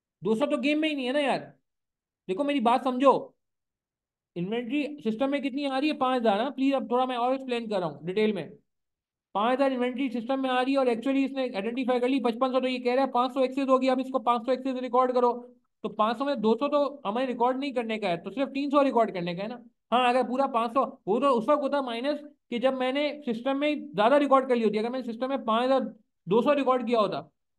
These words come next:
फिर मैं कहता कि भाई ये गलत record किया, इसको पाँच हज़ार पे लाओ, ये दो सौ आपने खामा खामा record कर दिया जो कि आपका नहीं था। तो उसने system में record नहीं किया हुआ, जब भी access आ रहा है,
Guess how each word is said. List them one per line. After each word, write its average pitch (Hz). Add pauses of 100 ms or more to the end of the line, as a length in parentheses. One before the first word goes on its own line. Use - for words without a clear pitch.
फिर 254
मैं 269
कहता 247
कि 254
भाई 226
ये 254
गलत 240
record 240
किया, 269
इसको 262
पाँच 233
हज़ार 240
पे 214
लाओ, 151
ये 180
दो 220
सौ 247
आपने 233
खामा 226
खामा 240
record 214
कर 202
दिया 214
जो 208
कि 202
आपका 190
नहीं 196
था। 139 (540)
तो 214
उसने 269
system 247
में 240
record 240
नहीं 269
किया 262
हुआ, 269
जब 240
भी 269
access 240
आ 190
रहा 160
है, -